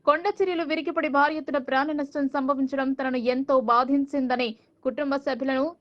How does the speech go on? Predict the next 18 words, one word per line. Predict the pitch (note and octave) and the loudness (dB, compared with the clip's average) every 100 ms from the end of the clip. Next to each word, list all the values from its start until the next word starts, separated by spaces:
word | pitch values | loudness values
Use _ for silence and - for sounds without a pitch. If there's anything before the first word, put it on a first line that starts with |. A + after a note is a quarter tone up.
| A3+ | -8
ఇళ్లను | B3+ D#4+ D#4 C#4+ | -2 0 0 2
కోల్పోయిన | C#4 C#4+ C#4 C#4 C4+ | 2 2 0 0 2
వారి | C4 B3+ | 2 0
బాధ | A3+ B3 C4 | 2 2 2
కలిచివేస్తుందని | C4 C4 C4 C#4 D#4 D4 C#4+ C4+ C4 B3+ | 0 0 0 0 0 0 0 -2 0 2
రాహుల్ | B3 C4 | 2 2
గాంధీ | B3 A#3+ A3+ | 0 -2 -2
పేర్కొన్నారు. | A#3+ A#3 A#3 A3 - - _ B3 | -4 -4 -6 -6 -8 -20 _ 2
ఇది | C4+ | 4
జాతీయ | A3+ C#4+ D#4+ E4+ E4+ | 6 6 4 2 2
విపత్తని | D#4 D4+ E4 D#4+ D4+ | 2 0 0 2 2
ఆయన | D4 C#4+ | 2 2
వివరించారు. | C4 B3+ C4 C4 A3 B3+ - | 2 2 2 2 2 0 0
వెంటనే | G#3 A3 A3+ C4 | -4 -2 0 0
సమగ్ర | D4 C#4 C4+ C4 | 0 0 2 4
కార్యాచరణ | C4 C4+ E4 D#4+ D4+ C#4+ | 4 2 0 -2 0 2
ప్రణాళికతో | C#4 B3+ C#4 D4+ C#4+ C#4+ C4+ | 2 0 0 -2 -4 0 0
పునర్నిర్మాణం | C4+ C4 C#4+ C4+ B3+ D4+ D4+ | 0 -2 0 0 0 0 -2